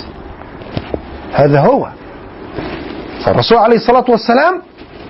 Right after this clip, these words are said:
ما كانش ينفع يمشي عليه هذا القانون، لأنه كان تزوج بالفعل خلاص، وربنا قال له: "لا يحل لك الن-". أما النبي عليه الصلاة والسلام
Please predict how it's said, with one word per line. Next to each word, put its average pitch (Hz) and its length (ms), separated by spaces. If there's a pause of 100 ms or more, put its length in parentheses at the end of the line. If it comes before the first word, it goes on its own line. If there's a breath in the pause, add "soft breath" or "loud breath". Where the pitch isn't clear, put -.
(720)
ما 139 120
كانش 196 300
ينفع 180 480
يمشي 156 360
عليه 135 300
هذا 123 160
القانون، 110 420 (480)
لأنه 165 320
كان 156 200
تزوج 165 400
بالفعل 143 460 (1300)
خلاص، 117 480 (1000)
وربنا 139 400
قال 170 100
له: 165 100
"لا 165 120
يحل 160 320
لك 160 180
الن-". 139 160 (380 loud breath)
أما 359 180
النبي 359 220
عليه 311 180
الصلاة 320 360
والسلام 302 560